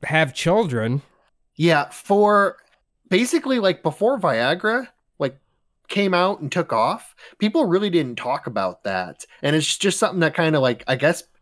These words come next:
Speaker 2: people would have suffered in silence for, what, fucking thousands of years? You're
Speaker 1: Yeah.
Speaker 2: just, your dick just stopped working. You didn't know why, you know? I mean, so maybe if he was promising to help people with it,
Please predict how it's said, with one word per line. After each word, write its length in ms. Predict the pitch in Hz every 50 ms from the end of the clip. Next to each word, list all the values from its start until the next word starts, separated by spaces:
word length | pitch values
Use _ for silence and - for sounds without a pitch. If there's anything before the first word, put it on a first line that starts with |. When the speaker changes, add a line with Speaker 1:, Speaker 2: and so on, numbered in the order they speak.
| _ _
Speaker 2:
people 240 | - 185 175 214 190
would 120 | 160 151
have 100 | 127 123
suffered 380 | - - - 156 151 - 160 147
in 120 | 131 113 113
silence 760 | - - 120 120 131 135 104 80 - _ - - - - - _ - - _ _
for, 640 | _ - 165 147 131 127 123 117 110 107 101 95 - _ _ _ _ _ _ _ -
what, 180 | 117 - - _ _ _ _ _ -
fucking 320 | - 156 - - 135 131
thousands 500 | 131 120 113 131 143 156 135 131 147 135 127
of 140 | 131 113
years? 400 | 117 120 127 131 143 165 180 165
You're 120 | 123 123 123
Speaker 1:
Yeah. 120 | 127 127
Speaker 2:
just, 140 | 127 123 113 - -
your 180 | 131 123 131
dick 240 | 127 - 131 123 -
just 160 | - 143 135 -
stopped 300 | - 156 143 143 - -
working. 400 | 139 143 143 - 160 156 151 143
You 120 | 135 131
didn't 200 | 131 143 139 131
know 180 | 127 131 131 123
why, 500 | 117 117 117 123 127 123 123 127 127 123 - -
you 180 | 151 143 143
know? 300 | 139 131 127 123 123 123 120
I 80 | 127
mean, 240 | 135 135 131 131 120 - - - -
so 200 | - - 190 180
maybe 320 | 180 185 196 214 214 214
if 120 | 208 185 -
he 180 | - 202 196
was 360 | 185 180 165 151 139 123 113 113 - - - -
promising 460 | 151 156 156 156 147 - 160 151 131
to 100 | 113 101
help 240 | 101 120 147 156 -
people 300 | - 185 180 - 175 175
with 220 | 180 190 185 -
it, 180 | 208 208 202